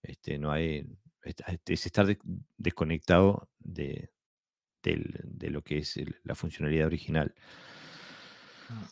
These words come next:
Speaker 1: del karate. Eh, y bueno, es un elemento táctico, la estructura básica tiene que estar ahí. Si no está, este, estás a-, abriendo a posibles ataques. Levantar la barbilla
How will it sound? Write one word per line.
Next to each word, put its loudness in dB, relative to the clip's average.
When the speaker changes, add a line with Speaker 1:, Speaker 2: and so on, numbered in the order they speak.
Speaker 1:
del 6
karate. 8
Eh, 10
y 8
bueno, 8
es 0
un 6
elemento 6
táctico, 6
la 2
estructura 6
básica 6
tiene -4
que -10
estar -4
ahí. 4
Si 2
no 8
está, 6
este, -10
estás -4
a-, 2
abriendo 0
a 0
posibles -8
ataques. -8
Levantar -10
la 0
barbilla 2